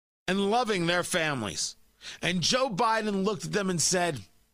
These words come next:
"You don't matter. I do this to you,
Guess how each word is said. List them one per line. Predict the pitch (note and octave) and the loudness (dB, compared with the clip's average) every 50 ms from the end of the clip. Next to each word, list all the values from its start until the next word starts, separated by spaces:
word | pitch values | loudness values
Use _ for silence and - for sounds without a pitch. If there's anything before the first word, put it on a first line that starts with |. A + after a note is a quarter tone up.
| _ _ _ _ _ _ _ _ _ _ _ _ _ _ _ _ - | _ _ _ _ _ _ _ _ _ _ _ _ _ _ _ _ -8
"You | - C#3 F3 F3+ | -4 -2 0 0
don't | D3+ B2 A2+ G#2 | 0 -2 -2 -2
matter. | G#2 G#2+ A2 A#2 A#2 A#2+ B2+ B2+ C3 - _ _ _ _ _ _ _ _ _ _ _ _ _ _ _ _ _ _ - | -2 -2 0 0 0 -2 -4 -4 -8 -10 _ _ _ _ _ _ _ _ _ _ _ _ _ _ _ _ _ _ -2
I | E3 F3+ | -2 0
do | D#3+ G3 A#3 A3+ | 2 2 2 2
this | G#3+ G3 E3 - | 2 0 0 0
to | - - C4 C4 B3 | 0 0 0 2 2
you, | A3+ G3+ A3 A#3 A#3 A#3 A3+ | 2 2 2 2 2 2 0